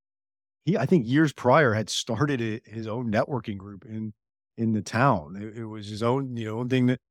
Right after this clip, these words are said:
that he coordinated and, and ran, and it was very fruitful.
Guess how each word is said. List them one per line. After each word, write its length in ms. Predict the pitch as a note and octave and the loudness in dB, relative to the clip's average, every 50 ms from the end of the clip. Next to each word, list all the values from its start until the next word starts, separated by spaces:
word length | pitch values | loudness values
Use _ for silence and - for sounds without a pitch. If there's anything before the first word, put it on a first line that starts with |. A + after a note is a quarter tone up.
| _ _ _ _ | _ _ _ _
that 80 | - A2 | -4 0
he 220 | B2+ B2+ B2+ C3+ - _ | 2 2 2 2 0 _
coordinated 560 | - - C3+ C3 B2+ B2 B2 B2 B2 B2 A2+ A2 | -4 2 4 6 6 6 6 6 4 4 2 0
and, 140 | A2 A2 | -4 -6
and 180 | - G2+ G2+ G#2+ | -8 -8 -6 -4
ran, 300 | G#2+ A2+ A#2 B2 C3 C3 | -2 0 2 2 2 2
and 140 | A#2+ G#2+ G#2+ | 0 0 -2
it 120 | A2 A2 | -4 -6
was 200 | A2 G#2+ G#2 G2+ | -8 -10 -12 -6
very 240 | G#2 A#2 B2+ C#3+ C3+ | 0 4 4 6 4
fruitful. 420 | A2+ - D3+ F3+ D#3 - - - | 4 4 4 2 2 0 -6 -18